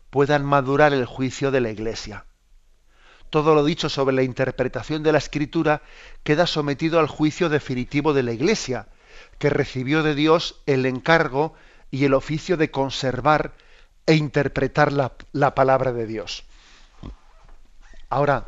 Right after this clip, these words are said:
eh, a los exégetas, los exégetas son, digamos, aquellos teólogos, pero que, eh, están especialmente, eh, dedicados a, eh, al estudio de la Escritura, a la interpretación de la Escritura, les toca,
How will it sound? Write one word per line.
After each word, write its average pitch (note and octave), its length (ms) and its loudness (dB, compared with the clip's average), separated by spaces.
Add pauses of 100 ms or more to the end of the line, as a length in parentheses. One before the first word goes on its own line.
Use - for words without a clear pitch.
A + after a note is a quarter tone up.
eh, C#3 160 -8
a C3+ 100 -6
los B2+ 220 -6
exégetas, C#3 760 0 (1400)
los - 140 -16
exégetas C3 580 -4
son, C3 240 -6 (260)
digamos, A#2+ 360 -8
aquellos B2+ 340 -4
teólogos, C3+ 480 0
pero C3 280 0
que, C3 240 -2 (520)
eh, B2+ 160 -4
están C#3 280 -2
especialmente, C3+ 1040 -2 (100)
eh, A#2+ 80 -12
dedicados B2+ 640 -4
a, A2+ 160 -6
eh, C3 320 -10
al B2 160 -6
estudio B2+ 380 -6
de B2+ 80 2
la A2+ 80 -2
Escritura, C3+ 500 -4
a B2 80 0
la B2+ 80 -2
interpretación B2 440 -6
de C#3 60 -6
la C#3 60 -6
Escritura, C#3 400 -4 (320)
les C#3 380 0
toca, F#3 400 0